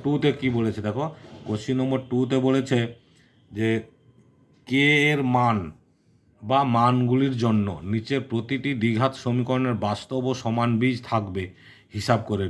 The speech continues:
লিখি। ঠিক আছে, তাহলে প্রথম একটা যে সমীকরণ দেওয়া আছে, ঊনপঞ্চাশ এক্স স্কয়ার প্লাস কে এক্স প্লাস ওয়ান, এক্ষেত্রে আমরা কী লিখব? সেই একই জিনিস, এ সমান ফর্টি নাইন,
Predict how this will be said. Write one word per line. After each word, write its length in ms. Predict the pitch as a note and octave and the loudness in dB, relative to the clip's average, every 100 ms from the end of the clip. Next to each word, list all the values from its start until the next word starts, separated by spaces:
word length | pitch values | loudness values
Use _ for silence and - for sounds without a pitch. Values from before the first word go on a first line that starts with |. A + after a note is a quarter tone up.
| E2 | -6
লিখি। 220 | - - - _ _ _ _ _ _ _ _ _ | -10 -16 -20 _ _ _ _ _ _ _ _ _
ঠিক 100 | D#3 C3 | -2 0
আছে, 120 | F2+ - _ - | -2 -10 _ -6
তাহলে 180 | A#2+ | -4
প্রথম 360 | B2+ A2+ A2 D3+ C#3+ | -2 -2 0 0 0
একটা 200 | - C3 | -2 -6
যে 180 | A2 A2 | -4 -4
সমীকরণ 460 | - A#2 A#2 A#2 A2 | -2 -2 0 2 2
দেওয়া 140 | G#2+ | 2
আছে, 140 | G#2 C3 | 0 0
ঊনপঞ্চাশ 600 | A2 A#2 A2+ A#2+ A2+ A2+ | 0 0 0 -2 -2 -2
এক্স 200 | A#2+ - | -4 -6
স্কয়ার 240 | C#3 C3+ | -4 -4
প্লাস 280 | B2+ A2+ A2+ - | -2 -2 -2 -2
কে 140 | A2+ A#2+ | -2 -2
এক্স 160 | B2+ - - | -2 -4 -10
প্লাস 260 | A2 G#2+ G#2+ - - - - | -4 -2 -4 -8 -14 -12 -2
ওয়ান, 260 | B2 F2+ D2+ _ - - _ | -2 -2 -8 _ -20 -20 _
এক্ষেত্রে 420 | - C3+ C3+ A#2+ C3+ | -4 -4 -2 -4 -2
আমরা 160 | B2+ A#2+ | 0 0
কী 160 | A2+ A2+ | 0 0
লিখব? 240 | A2 G2 C3 D#3 - - _ _ | 0 -2 -4 -6 -10 -20 _ _
সেই 240 | - A2+ A#2+ A#2 | -8 -2 0 2
একই 180 | A#2 C3 | 0 0
জিনিস, 380 | B2 B2+ C3 - - | 0 0 -2 -6 -2
এ 100 | B2 | 0
সমান 300 | A#2+ A#2 A2 F#2+ | 0 0 0 -4
ফর্টি 340 | - G#2+ - A#2+ | -4 -4 -2 0
নাইন, 300 | B2 A#2+ B2+ | 4 4 2